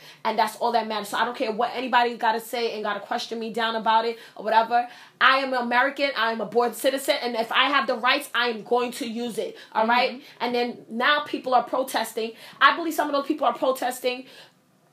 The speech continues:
Speaker 1: People are saying, like, those people protesting should have protested before. Yes, I feel like we should have. I feel like Democrats failed on that end when, like, they running their campaign. They should have came out. My thing with the, the um,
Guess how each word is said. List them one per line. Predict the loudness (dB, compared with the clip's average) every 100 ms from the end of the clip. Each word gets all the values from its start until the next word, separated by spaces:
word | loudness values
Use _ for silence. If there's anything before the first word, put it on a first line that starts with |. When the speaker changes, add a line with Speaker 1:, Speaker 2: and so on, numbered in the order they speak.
| _ -16 0
Speaker 1:
People | 2 4 2
are |
saying, | 0 0 2
like, | 0 0
those | -4
people | -4 -6
protesting | -4 -4 -2 -6 -4
should | -6
have | -4
protested | -4 -4 -2 -6 -8
before. | -6 -2 -2 -4 -6
Yes, | 2 4 4 4
I | 4
feel | 4 2
like | 0 -4
we |
should | -6 0 2
have. | 2 -2 -12 -20 -20 _ _ _ 2
I | 2
feel | 2
like | 0 0
Democrats | 0 0 -2 -2 0
failed | 0 0 0
on | -2
that | -4 -4
end | -6 -8 -12
when, | -2 0 0 -2 -10 -20 _
like, | 0 0 -4 -16 -14 -8
they | -2
running | 0 0 0
their | -2
campaign. | -2 -2 -4 -4 -6 -8 -12 _ _ -2 2
They | 2
should | 2 0
have | -2
came | 2 2 2
out. | 2 0 -2 -14 -20 -14 -6
My | 0 0 2
thing | -2 0
with | 0 0
the, | -4 -4 0
the | 6 6 4 0 -10 _ _ _ _ _ -2 4
um, | 4